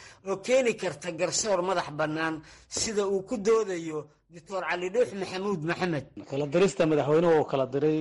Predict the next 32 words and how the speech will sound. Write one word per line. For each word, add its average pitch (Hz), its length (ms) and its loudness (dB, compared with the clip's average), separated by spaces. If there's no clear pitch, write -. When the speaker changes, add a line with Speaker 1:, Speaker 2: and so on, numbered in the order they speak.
Speaker 2:
guddigii, 151 680 -2
een, 113 220 -8
garsoorka 147 720 0
iyo 127 280 -4
musuqmaasuqa, 147 800 0
waxaan 156 260 0
u 190 40 6
arkaa 165 280 4
inuu 170 160 4
ku 170 100 -2
saxan 156 380 2
yahay, 127 240 0
maadaama 147 420 2
aan 156 160 4
la 143 80 2
marsiin 139 400 -4
labada 147 320 4
aqal, 135 260 0
ee, 139 320 -2
marka 156 320 -2
aan 143 240 2
la 143 80 -2
marsiin 151 500 -2
ama 139 320 -2
labada 156 320 4
gole 147 260 2
markaasi, 135 560 -4
een, 120 180 -4
baarlamaanka 151 640 2
aan 139 140 2
la 131 80 -4
marsiinin, 151 560 -2